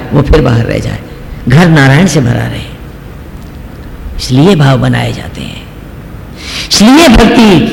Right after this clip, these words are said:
भाव प्रधान होती है। भाव नहीं,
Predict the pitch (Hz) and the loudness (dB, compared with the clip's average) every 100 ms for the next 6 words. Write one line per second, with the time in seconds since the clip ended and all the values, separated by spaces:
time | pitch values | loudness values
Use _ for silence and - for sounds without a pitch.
0 | 113 113 180 202 151 135 196 196 135 139 | -2 2 4 4 4 4 6 4 2 0
1 | 127 117 - - - - - - - - | -4 -6 -10 -12 -14 -16 -16 -16 -12 0
2 | 127 139 143 131 123 117 | 4 4 6 6 4 4